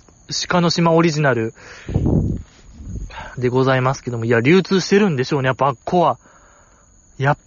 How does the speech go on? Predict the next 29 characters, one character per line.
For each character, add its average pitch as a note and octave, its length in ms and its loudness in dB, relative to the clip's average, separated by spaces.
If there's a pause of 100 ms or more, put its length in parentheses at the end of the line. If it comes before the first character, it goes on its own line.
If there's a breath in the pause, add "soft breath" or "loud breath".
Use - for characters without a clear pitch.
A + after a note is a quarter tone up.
(200)
ぱ - 80 -2
り D#3 80 0
も A#2+ 60 -2
う - 20 -8
そ D3+ 220 -2
う E3+ 80 4
い F3 40 4
う E3+ 60 2
街 F#3 220 -2
か E3+ 100 0
も C3 100 -4
し - 120 -6
れ C#3 100 2
な B2 200 0
い。 - 100 -20
あ A#2 220 0
ー、 C#3+ 140 2
以 D3 40 0
前 D3 160 0
僕 C3+ 460 2
提 E3 200 0
唱 E3 160 -2
し E3 100 -4
ま E3 120 0
し - 80 -10
た D#3+ 80 0
け C3+ 80 -2
ど B2+ 100 -4
も、 D#3 300 0